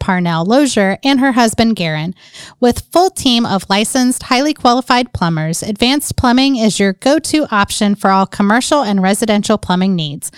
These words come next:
Call us today at seven six five,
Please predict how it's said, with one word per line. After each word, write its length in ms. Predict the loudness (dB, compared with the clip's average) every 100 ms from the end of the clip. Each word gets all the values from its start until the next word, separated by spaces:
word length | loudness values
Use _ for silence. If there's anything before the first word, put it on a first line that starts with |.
| -20 -20 -8
Call 220 | 0 2 2
us 160 | -2
today 420 | -2 0 2 0 -2
at 260 | -2 -2
seven 440 | -4 -2 0 0 0
six 340 | -2 -4 -2
five, 440 | 2 2 2 -2